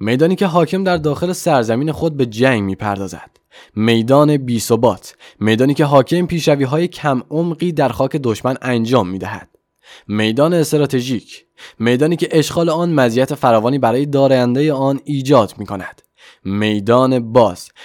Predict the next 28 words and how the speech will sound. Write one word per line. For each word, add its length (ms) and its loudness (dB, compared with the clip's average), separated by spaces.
میدانی 400 0
که 120 0
برای 260 2
هر 300 0
دو 120 -2
طرف 400 0
متخاصم 720 0
امکان 360 2
حرکت 520 0
وجود 360 -2
دارد. 400 -8
میدان 640 2
کانونی، 600 -2
میدانی 400 2
که 120 0
مرکز 440 2
چند 420 -4
ایالت 360 2
دیگر 400 0
است 200 2
و 40 2
کسی 300 -4
که 160 -4
ابتدا 300 -2
آن 80 -2
را 80 0
تصرف 500 -2
کند 320 -2